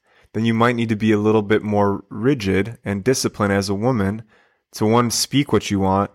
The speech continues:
but to, two, um, just encourage a little bit of more discipline without shame. So ba-, like, discipline without shame, um, for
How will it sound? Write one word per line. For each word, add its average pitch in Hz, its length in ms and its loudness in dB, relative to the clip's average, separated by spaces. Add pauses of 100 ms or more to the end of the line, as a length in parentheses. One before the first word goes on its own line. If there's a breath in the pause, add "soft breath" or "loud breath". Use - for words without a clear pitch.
(220 soft breath)
but 107 120 -2
to, 104 120 -12
two, 123 540 2 (400 soft breath)
um, 98 500 0 (1300)
just - 240 -6
encourage 123 580 2
a 110 60 2
little 113 240 2
bit 107 120 0
of 107 60 2
more 107 240 2
discipline 101 920 -4 (600)
without 107 400 0
shame. 107 640 -2 (300)
So 113 140 -2
ba-, 117 340 0
like, 101 320 -2
discipline 120 420 -4
without 110 300 0
shame, 107 500 -2 (680 soft breath)
um, 95 520 -2 (380)
for 107 800 2